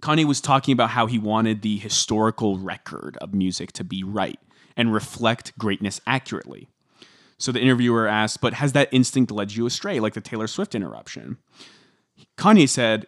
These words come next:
quote, "It's only led me to complete awesomeness at all times."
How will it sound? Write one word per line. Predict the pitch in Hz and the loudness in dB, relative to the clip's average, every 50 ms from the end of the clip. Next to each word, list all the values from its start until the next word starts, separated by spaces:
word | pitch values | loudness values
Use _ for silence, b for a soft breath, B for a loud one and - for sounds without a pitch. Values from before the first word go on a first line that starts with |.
| _ - | _ -2
quote, | - 143 123 117 - - | 0 2 2 2 2 0
"It's | 147 - - - | 0 0 2 2
only | 165 208 233 233 196 | 4 6 8 8 8
led | 165 139 143 151 | 6 6 6 6
me | 156 160 | 4 4
to | - - 131 | 4 2 -4
complete | - - - 117 104 - - 123 127 131 - - | -4 0 0 0 0 0 0 0 -2 -2 -2 -4
awesomeness | 90 95 98 - - 139 131 131 139 151 - 123 | -4 -4 -2 0 2 4 6 6 6 4 2 0
at | 101 - | -4 -2
all | - 98 95 95 | -2 -2 -2 -2
times." | - - - - - - - - - | -4 -10 -18 -16 -16 -16 -16 -14 -6